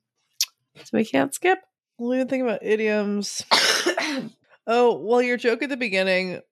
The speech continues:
Speaker 2: made me think of, like, okay, I want a common name like Kelly or Ashley,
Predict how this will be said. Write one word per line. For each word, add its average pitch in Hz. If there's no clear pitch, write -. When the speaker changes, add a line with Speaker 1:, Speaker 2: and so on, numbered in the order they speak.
Speaker 2:
made 196
me 196
think 196
of, 202
like, 170
okay, 208
I 202
want 214
a 214
common 233
name 185
like 170
Kelly 185
or 175
Ashley, 170